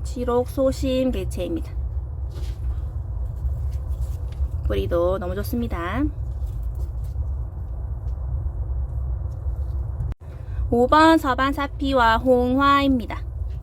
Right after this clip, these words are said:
네, 이거 서반 사피 한 촉입니다. 뿌리가 가닥수는 많은데 이거 조금 흔들리는 부분이 있습니다. 요거. 그리고 다른 요거는 딱 단단한 뿌리입니다. 딱딱하고 단단한 뿌리고,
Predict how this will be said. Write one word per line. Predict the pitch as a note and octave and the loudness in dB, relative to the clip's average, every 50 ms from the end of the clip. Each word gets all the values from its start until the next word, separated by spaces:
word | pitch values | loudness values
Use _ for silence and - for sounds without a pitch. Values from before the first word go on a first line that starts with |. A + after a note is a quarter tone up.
| - - - - - - - - - - - - - - - | -2 0 2 2 2 2 0 0 0 0 -2 -4 -4 -4 -4
네, | - G3 | -4 -2
이거 | G3 G3 G#3 | -2 -2 -2
서반 | - - G#3+ G#3+ A3 A3+ | -2 0 2 2 2 2
사피 | - B3+ A#3+ - - B3 A#3 A#3 A#3+ | 2 0 0 0 0 0 0 2 2
한 | C4 C4 | 2 2
촉입니다. | C#4 - B3+ A3 - F#3+ F3+ F3 E3+ D#3 D#3+ D#3+ E3+ F#3 A3+ - - - - - - - - - - - - - - - - - - - - - - - - - - - - - - - - | 2 2 0 0 0 2 2 2 2 2 2 0 0 0 0 -2 -2 -4 -4 -4 -4 -4 -4 -4 -2 -2 0 0 0 -2 -2 -2 -2 -2 -4 -4 -2 -2 -2 -2 -4 -4 -4 -4 -4 -2 0
뿌리가 | C#4+ C#4+ D4 C4+ - B3 A#3 A#3 A#3+ | 2 2 2 4 4 4 4 4 4
가닥수는 | - C4 D4 D4 - - D4+ C#4 C4+ C4 C4 A#3+ | 2 0 0 0 0 2 4 4 4 4 4 2
많은데 | G3 F#3+ G3+ G#3 G#3 G3+ | 0 0 -2 -2 -2 -2
이거 | G#3 G#3 | -2 -2
조금 | - G#3+ - - B3 B3+ | -4 -2 0 0 4 4
흔들리는 | C#4 C#4 D4+ D4+ D4+ D#4 D#4+ D4 C4+ B3 | 6 6 6 4 4 4 4 4 4 4
부분이 | B3 - A3 F#3+ F3 | 2 0 -2 -2 -4
있습니다. | - - F#3+ F#3+ F3+ F3+ F3+ | -4 -4 -4 -4 -4 -2 -2
요거. | F3+ F3+ F3+ F3 F3 F3+ F#3+ A3 C4+ C#4+ - - - - - - - - - - - - - - - | -2 -2 0 0 0 0 0 0 -2 -2 -2 -4 -4 -4 -4 -4 -4 -6 -6 -4 -4 -4 -4 -4 -4
그리고 | - A3 G#3 | -4 -2 -2
다른 | G#3+ G#3 G3+ G#3 A3+ A#3 G#3+ | -2 0 0 2 2 2 2
요거는 | G#3+ G#3+ A3+ A#3+ A#3+ B3 A#3+ B3 A#3+ B3 B3 A3+ G#3+ G#3 - | 2 2 4 4 6 6 6 4 4 4 2 0 -2 -2 -2
딱 | - G#3 - - - - - - - - - - | -4 -4 -4 -4 -6 -6 -6 -6 -6 -6 -6 -6
단단한 | - - G#3 A3+ A3+ A3+ A3 | -4 -4 -2 0 0 2 2
뿌리입니다. | B3 A#3 G#3 D3 - - - - - | 2 2 2 0 -2 -2 -2 -2 -4
딱딱하고 | - - - F#3+ - - - - - | -2 -2 -2 0 0 0 0 0 0
단단한 | - - - F3+ F3+ F#3+ F#3+ | -2 -2 -2 -2 -2 -2 -2
뿌리고, | - G#3 G3 F#3 F3 E3+ E3+ F3 F#3 G#3 B3 | -2 0 0 0 2 4 4 4 4 2 2